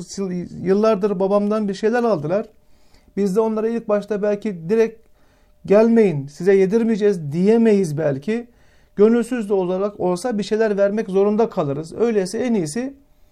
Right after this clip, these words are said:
fakirlerle, muhtaçlarla karşılaşmamak diye düşünmüşler. Sabah erkenden kimse uyanmadan kalkıp fakirlerle görüşmeden,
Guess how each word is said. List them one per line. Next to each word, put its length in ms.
fakirlerle, 840
muhtaçlarla 720
karşılaşmamak 1000
diye 220
düşünmüşler. 800
Sabah 380
erkenden 720
kimse 400
uyanmadan 680
kalkıp 440
fakirlerle 720
görüşmeden, 760